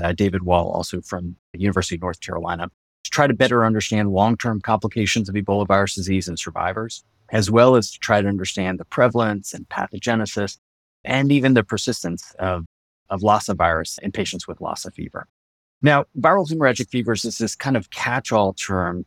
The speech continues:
to describe a group of diseases that have been associated, in some senses, with bleeding in patients. It's really an important misnomer because the, the vast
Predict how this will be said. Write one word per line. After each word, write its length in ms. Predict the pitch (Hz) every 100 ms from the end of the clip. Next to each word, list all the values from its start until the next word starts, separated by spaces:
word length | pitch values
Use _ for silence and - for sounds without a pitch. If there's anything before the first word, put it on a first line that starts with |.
| -
to 100 | 98
describe 800 | 104 - - 113 107 107 107 -
a 120 | - 107
group 320 | 120 135 156
of 140 | 123
diseases 560 | 110 101 113 104 110 -
that 200 | 101 104
have 300 | - 104 95
been 120 | 104
associated, 800 | 101 - 98 - 98 95 92 87 _
in 120 | - 120
some 200 | 123 139
senses, 400 | - 92 101 -
with 140 | 107
bleeding 580 | 101 127 123 127 104 92 -
in 100 | 101
patients. 440 | 107 101 87 - _ _ _ _
It's 180 | 170 -
really 380 | 190 262 277 165
an 80 |
important 460 | 131 131 139 104 123
misnomer 640 | 113 107 107 101 98 90 85
because 320 | 101 117 110
the, 160 | - - -
the 120 | -
vast 280 | 139 170